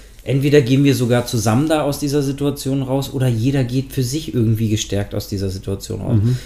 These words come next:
Speaker 1: Aber ich kann
Speaker 2: Wie
Speaker 1: mir
Speaker 2: so ein
Speaker 1: schwer vorstellen
Speaker 2: Bewusstseinssprung, hab ich so den
Speaker 1: Genau.
Speaker 2: Eindruck, so.
Speaker 1: Genau.
Speaker 2: Ja.
Speaker 1: Weil es ist wirklich, du, du, du lernst was Neues kennen, ähm, und du musst es erstmal verarbeiten und
Speaker 2: Ja.
Speaker 1: gucken, was es mit dir macht.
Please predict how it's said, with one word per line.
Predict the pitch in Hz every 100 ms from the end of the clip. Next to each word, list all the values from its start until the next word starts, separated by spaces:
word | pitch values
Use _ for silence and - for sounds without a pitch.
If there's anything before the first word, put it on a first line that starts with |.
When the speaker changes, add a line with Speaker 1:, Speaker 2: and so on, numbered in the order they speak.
| - -
Speaker 1:
Aber | 101
ich | 110 -
kann | 104 - - - - - - - - - - 127
Speaker 2:
Wie | 135
Speaker 1:
mir |
Speaker 2:
so |
ein | 170 151
Speaker 1:
schwer | 135 165
vorstellen | - 160 131 120
Speaker 2:
Bewusstseinssprung, | 139 131 185 110 104
hab | 107 101
ich | -
so | 110
den | 107
Speaker 1:
Genau. | 127 117 87
Speaker 2:
Eindruck, | 98 -
so. | - 104 101
Speaker 1:
Genau. | - 104
Speaker 2:
Ja. | 104 - - - - - - -
Speaker 1:
Weil | 117
es | 120
ist | 139 -
wirklich, | 143 143 135 131
du, | 127 127 123
du, | 120 117 - -
du | 123
lernst | 113 127 151 -
was | 123
Neues | 120 123 123 -
kennen, | - 135 147 165 - - - -
ähm, | 113 127 123 123 113 - - - - - - - - - - - - - -
und | - 113
du |
musst | 113 98 117
es | 113
erstmal | 120 - 127
verarbeiten | - 147 160 98 - 104 - -
und | 110
Speaker 2:
Ja. | 104
Speaker 1:
gucken, | 139 135 117
was | 113
es | 113
mit | 113 113
dir | 113
macht. | 117 113 -